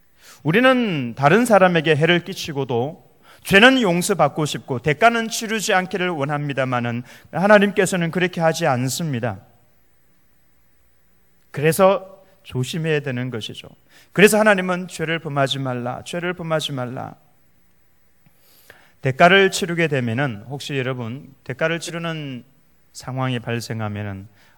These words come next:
억울하다고 하지 마시고 그때는 감사해야 됩니다. 아픔 속에서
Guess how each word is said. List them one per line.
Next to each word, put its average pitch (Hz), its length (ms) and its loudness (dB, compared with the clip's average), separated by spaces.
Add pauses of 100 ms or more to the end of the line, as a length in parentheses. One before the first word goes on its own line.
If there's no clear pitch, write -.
억울하다고 151 680 -2
하지 117 220 -6
마시고 107 720 -8 (120)
그때는 113 380 -12
감사해야 123 720 -4
됩니다. 113 400 -12 (600)
아픔 175 320 -2
속에서 151 760 -6